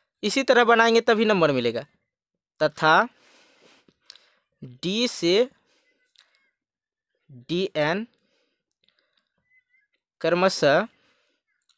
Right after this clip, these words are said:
भुजा बीसी तथा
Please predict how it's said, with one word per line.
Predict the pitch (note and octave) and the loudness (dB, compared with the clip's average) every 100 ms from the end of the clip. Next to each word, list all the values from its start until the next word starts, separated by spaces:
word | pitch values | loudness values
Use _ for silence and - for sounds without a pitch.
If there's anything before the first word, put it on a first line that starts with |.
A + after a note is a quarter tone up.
| _ _ _ _ _ _ _ _ - | _ _ _ _ _ _ _ _ -20
भुजा | B2+ E3 F3+ D#3+ F3 A3 _ _ _ _ _ _ _ _ _ _ _ _ _ _ _ - B2 | -8 -6 0 2 2 -2 _ _ _ _ _ _ _ _ _ _ _ _ _ _ _ -20 -12
बीसी | E3+ G#3+ - A#3+ A#3+ | -8 -8 -8 -10 -6
तथा | - F3+ - C#3 D#3 | -2 -2 0 -2 -2